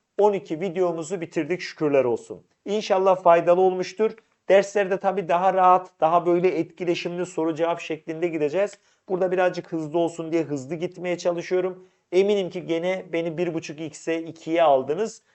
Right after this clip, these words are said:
Canınız sağ olsun. On iki dersi, on iki videoda birinci dersimizi bitirdik. Şimdi burayı bitirmişseniz altı tane soru çözüm videosunu izleyin. Derslere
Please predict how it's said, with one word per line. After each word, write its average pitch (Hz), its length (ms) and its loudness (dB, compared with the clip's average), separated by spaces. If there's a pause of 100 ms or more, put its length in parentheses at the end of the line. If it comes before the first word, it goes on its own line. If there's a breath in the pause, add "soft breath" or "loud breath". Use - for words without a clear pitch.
(140)
Canınız 180 420 2
sağ 135 200 2
olsun. 208 480 0 (540 soft breath)
On 214 160 10
iki 196 220 -2
dersi, 170 380 2
on 208 220 2
iki 180 480 -6 (240)
videoda 170 880 2
birinci 165 400 -4
dersimizi 139 600 -4
bitirdik. 202 640 -4 (600)
Şimdi 208 680 -4 (420)
burayı 180 480 6
bitirmişseniz 156 840 -6 (360)
altı 175 420 4
tane 185 600 -4
soru 170 420 -6
çözüm 180 600 -6 (220)
videosunu 151 600 -4
izleyin. 110 560 -6 (720)
Derslere 185 720 2